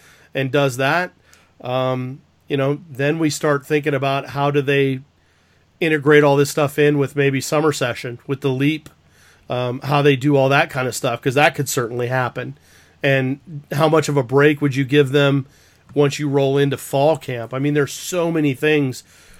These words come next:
that go involved with the logistics of this thing because no one has any idea where the breaking point of this is. It's like, you know, not, not to put the kind of a fever analogy on it, but you're kind of waiting for the fever to break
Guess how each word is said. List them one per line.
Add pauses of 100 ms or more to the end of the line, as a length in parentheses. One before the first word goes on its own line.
(180)
that
go
involved
with
the
logistics
of
this
thing
because
no
one (440)
has
any
idea (260)
where
the
breaking
point
of
this
is.
It's
like, (480)
you
know,
not,
not
to
put
the
kind
of
a
fever
analogy
on
it,
but
you're
kind
of
waiting
for
the
fever
to
break